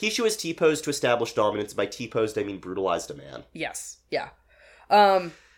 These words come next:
Speaker 2: so, the next thing is, uh, Shaki is recovering in his family's house, uh, from his first successful whale hunt.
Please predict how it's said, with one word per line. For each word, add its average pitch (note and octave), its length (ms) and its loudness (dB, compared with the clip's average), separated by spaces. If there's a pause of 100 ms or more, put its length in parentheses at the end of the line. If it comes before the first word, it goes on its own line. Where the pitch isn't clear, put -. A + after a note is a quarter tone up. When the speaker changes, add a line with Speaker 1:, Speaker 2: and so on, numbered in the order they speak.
(640)
Speaker 2:
so, C4+ 380 8 (100)
the - 80 -4
next G#3+ 260 4
thing C#4 420 4
is, G#3+ 360 0
uh, G3+ 640 6 (200)
Shaki B3+ 520 0
is G#3+ 260 0
recovering F3+ 640 2
in E3+ 120 -4
his E3 200 -8
family's F#3+ 440 -2
house, D3+ 460 -4 (340)
uh, D3+ 240 2
from F3 220 0
his D#3+ 260 -6 (100)
first - 580 -2
successful A3 880 -2
whale A#3 280 0
hunt. - 300 -10